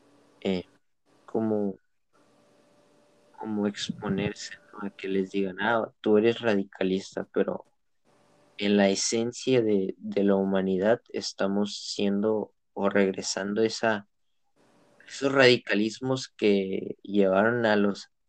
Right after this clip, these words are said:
a los alemanes, por ejemplo, a, a matar a muchos judíos, a esos japoneses, a,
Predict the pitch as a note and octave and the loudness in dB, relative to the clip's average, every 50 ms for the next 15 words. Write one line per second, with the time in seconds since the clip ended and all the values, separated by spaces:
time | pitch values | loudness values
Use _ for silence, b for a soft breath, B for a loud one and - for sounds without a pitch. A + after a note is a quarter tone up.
0 | _ - F#2+ G2 F#2+ F#2+ - - G2+ F#2+ F#2+ F#2+ F#2 F#2+ G2 G2+ G#2 G#2 G#2 G#2+ | _ -2 0 0 0 0 -2 -2 0 0 0 0 2 2 2 2 2 2 -2 -4
1 | G#2 - - - G#2+ G2+ F#2+ - G2+ G2 G2 - - G#2+ G2 F#2+ F2+ - - - | -6 -4 -2 -2 -2 0 0 -2 -2 -2 -2 -2 0 0 0 0 0 -4 -6 -12
2 | _ _ _ _ _ _ _ _ _ _ _ _ _ _ _ _ _ _ _ _ | _ _ _ _ _ _ _ _ _ _ _ _ _ _ _ _ _ _ _ _
3 | _ _ _ _ - - G2+ G#2 G#2 G2 G2+ - A2 G#2+ G#2+ A2 A2+ A2 - - | _ _ _ _ -4 0 2 4 4 4 4 2 2 2 2 2 0 -2 -4 -6
4 | A#2+ - - - G#2 G2+ G2+ G#2+ A2+ A#2 A2+ A2 - G#2 G2+ G2+ G2+ - A2+ A2 | -10 -6 0 4 4 6 6 6 6 4 4 2 2 2 2 2 2 -2 -4 -6
5 | - - - G#2+ - - G2+ G2 F#2+ F#2+ G#2 G#2+ - - A2+ - - G#2+ F#2 F2+ | -4 -2 -4 -4 -2 -2 -2 0 0 0 -2 -2 -4 -6 -8 -6 -4 -4 -4 -4
6 | - - | -6 -12